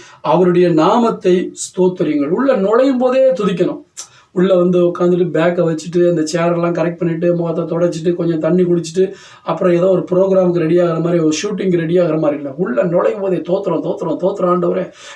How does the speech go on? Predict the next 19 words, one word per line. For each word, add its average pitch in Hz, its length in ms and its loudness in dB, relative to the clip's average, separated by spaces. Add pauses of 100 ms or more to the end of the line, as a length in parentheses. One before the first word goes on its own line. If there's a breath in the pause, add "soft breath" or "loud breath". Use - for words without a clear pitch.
கர்த்தாவே 175 420 2
உங்களை 175 280 2
ஆராதிக்க" 185 380 0
அந்த 190 340 -2
ஆவலோடு 214 680 2
வெளியே 220 260 0
வட 180 240 -2
வரும்பொழுதே, 220 540 2
வாகனத்தை 214 500 0
நிறுத்திட்டு 196 360 -4
வரும்பொழுதே, 220 520 0 (320 loud breath)
உள்ள 226 220 0
வாசல்ல 233 600 2
பிரவேசிக்கும் 269 640 2
பொழுதே, 247 320 2
"துதியோடு 240 720 2
பிரகாரங்களில் 202 680 0
புகழ்ச்சியோடு 185 640 0
நுழையுங்கள்." 139 440 -4